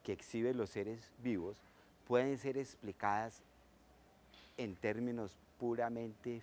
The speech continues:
físico-químicos, porque se parte de la idea de que la naturaleza física de la materia tiene ciertos principios y fuerzas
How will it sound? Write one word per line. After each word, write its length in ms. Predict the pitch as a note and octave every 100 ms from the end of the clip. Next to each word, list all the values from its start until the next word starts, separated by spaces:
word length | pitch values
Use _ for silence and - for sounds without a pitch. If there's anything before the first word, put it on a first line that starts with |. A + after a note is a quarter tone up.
| -
físico-químicos, 960 | A#2 - B2 G#2 G2 A#2+ E2 - - - - - - - - -
porque 220 | G2 G2
se 140 | F2
parte 320 | - F#2+ - C3+
de 40 |
la 100 | C#3+
idea 380 | C#3+ C3 A#2 A#2+ - - - G#2+
de 120 | G2
que 180 | - E2+
la 180 | D2+ E2
naturaleza 720 | D#2 - F#2 F2 C3+ D3+ E3
física 460 | D#3+ C#3+ D3+ -
de 80 | C#3
la 140 | C#3 D3
materia 560 | C#3+ - A#2+ A2 A2+ - - - -
tiene 180 | G#2+ A2+
ciertos 380 | B2 G#2+ A#2+ -
principios 720 | G2 F2 - A#2 - G#2 -
y 60 |
fuerzas 520 | - - G#2+ G#2 G2